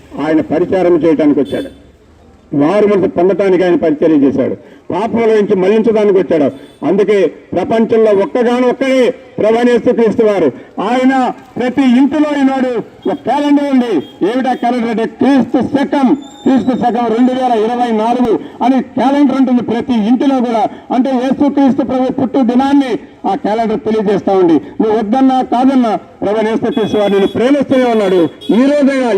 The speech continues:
ఎప్పుడైనా ఏ స్థితిలో ఉన్నప్పటికీ కూడా ప్రభు అయిన యేసుక్రీస్తు వారి యందు విశ్వాసం ఉంచి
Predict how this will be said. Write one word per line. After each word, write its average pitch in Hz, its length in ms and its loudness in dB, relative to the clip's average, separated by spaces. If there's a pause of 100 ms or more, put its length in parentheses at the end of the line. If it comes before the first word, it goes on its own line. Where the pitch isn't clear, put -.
ఎప్పుడైనా 285 420 -2 (420)
ఏ 202 120 2
స్థితిలో 208 400 2
ఉన్నప్పటికీ 185 420 0
కూడా 156 180 2 (360)
ప్రభు 156 160 2
అయిన 165 140 4
యేసుక్రీస్తు 208 540 2
వారి 185 160 0
యందు 180 220 4
విశ్వాసం 208 460 -2
ఉంచి 196 180 2